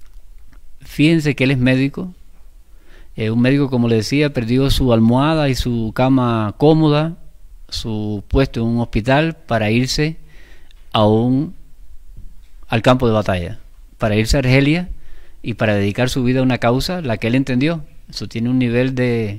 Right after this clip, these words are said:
es decir, no todos nosotros hacemos eso.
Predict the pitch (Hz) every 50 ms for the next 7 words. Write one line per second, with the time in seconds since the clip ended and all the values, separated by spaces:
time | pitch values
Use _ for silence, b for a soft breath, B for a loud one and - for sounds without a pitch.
0 | - - b b b b b b b b b b b b - 120 107 110 120 127
1 | 123 123 123 131 139 139 135 117 98 113 113 - 135 127 110 101 - 107 104 101
2 | 98 120 143 143 - - -